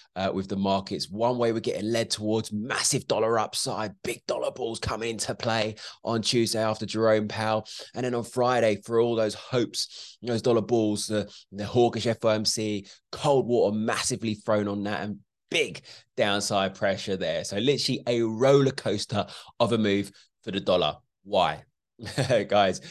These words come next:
let's break that down. Before we jump into that, I hope the week's sort of treated you well and you hadn't had a great one. If you didn't, you know the standard procedure. It doesn't matter.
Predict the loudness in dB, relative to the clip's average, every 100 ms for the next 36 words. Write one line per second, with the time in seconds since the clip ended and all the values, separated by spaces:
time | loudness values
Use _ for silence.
0 | -12 0 0 4 2 2 2 0 0 -2
1 | -2 0 -2 -4 -6 -4 -4 -4 _ _
2 | _ _ _ _ -4 -2 -2 0 -2 -2
3 | -4 -8 _ -6 -6 -4 -4 -2 -2 -4
4 | -4 0 2 2 -2 -6 -6 -4 -4 -6
5 | -10 _ -8 -6 -4 -2 -2 0 -2 -4
6 | -6 -4 -2 -2 -4 -10 -6 0 0 0
7 | -2 0 0 0 -2 -4 -4 -4 -2 -4
8 | -6 -8 -4 -4 -4 -6 -2 0 0